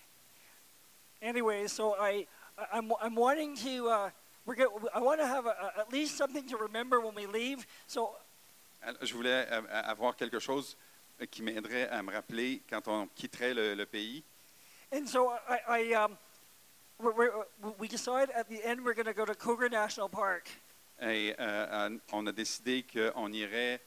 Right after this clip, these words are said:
Speaker 2: euh, vers la fin à Cougar National Park.
Speaker 1: Yeah, in South Africa.
Speaker 2: En, en Afrique du Sud.
Speaker 1: But the doctor said that's the worst place for malaria.
Speaker 2: Et, et le docteur a dit, " Oui, mais ça, c'est le pire endroit pour attraper la malaria. "
Speaker 1: We're only gonna go there for two days.
Speaker 2: Mais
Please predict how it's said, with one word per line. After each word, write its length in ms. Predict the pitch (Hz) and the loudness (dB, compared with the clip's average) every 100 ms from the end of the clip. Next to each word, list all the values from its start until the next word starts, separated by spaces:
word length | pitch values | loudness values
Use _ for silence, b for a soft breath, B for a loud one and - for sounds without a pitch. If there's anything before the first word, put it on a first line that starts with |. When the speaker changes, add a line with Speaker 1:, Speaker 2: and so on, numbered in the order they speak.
| - - - | -18 -20 -12
Speaker 2:
euh, 80 | 110 | -8
vers 120 | 101 | -4
la 100 | 107 | -4
fin 260 | - 123 127 - | -4 -4 -4 -4
à 280 | 104 107 107 - - | -2 -2 -4 -12 -20
Cougar 220 | 143 127 123 | -16 -14 -12
National 320 | 123 - 123 | -14 -18 -20
Park. 140 | - 151 - | -20 -20 -8
Speaker 1:
Yeah, 160 | 208 190 | -4 0
in 100 | 220 208 | -2 2
South 260 | 233 226 | 4 4
Africa. 520 | 196 202 233 262 285 320 - | 4 2 2 4 4 2 -4
Speaker 2:
En, 160 | 113 107 - | -6 -6 -6
en 160 | 117 107 | -6 -4
Afrique 280 | 107 127 - | -6 -10 -10
du 80 | |
Sud. 280 | - 139 147 170 B B - | -8 -6 -6 -8 B B -2
Speaker 1:
But 140 | 226 208 | -2 0
the 100 | 226 | 2
doctor 380 | 226 262 294 285 | 6 4 4 -2
said 240 | 277 240 | -2 0
that's 180 | 226 220 | 0 0
the 80 | 208 | 2
worst 260 | 214 233 | 4 4
place 200 | 277 240 | 0 -2
for 100 | - | -4
malaria. 600 | 214 202 190 214 208 165 - - - - - | -4 -2 2 2 0 -2 -8 -18 -20 -20 -8
Speaker 2:
Et, 200 | 123 117 | -4 -2
et 40 | 113 | 0
le 120 | 110 | -2
docteur 340 | 117 107 135 127 | -2 0 0 0
a 60 | |
dit, " 100 | 113 | -4
Oui, 120 | 151 147 | -4 -2
mais 80 | 135 | -4
ça, 160 | 175 | -6
c'est 140 | - 135 | -6 -4
le 100 | 120 | -4
pire 260 | 170 160 | -4 -4
endroit 340 | 143 127 127 147 | -4 -2 -2 -4
pour 280 | 143 135 120 - | -4 -6 -8 -8
attraper 400 | 123 - 135 147 | -6 -6 -6 -2
la 100 | 131 | -2
malaria. " 400 | 123 120 110 120 | 0 -2 0 8
Speaker 1:
We're 120 | 247 | 10
only 180 | 262 285 | 10 8
gonna 160 | 277 269 | 4 6
go 200 | 247 254 | 8 8
there 120 | 254 | 6
for 80 | 220 | 0
two 200 | 220 233 | -2 0
days. 480 | 226 254 339 - - - 127 | 2 2 0 -6 -10 -16 -6
Speaker 2:
Mais 160 | 120 | -6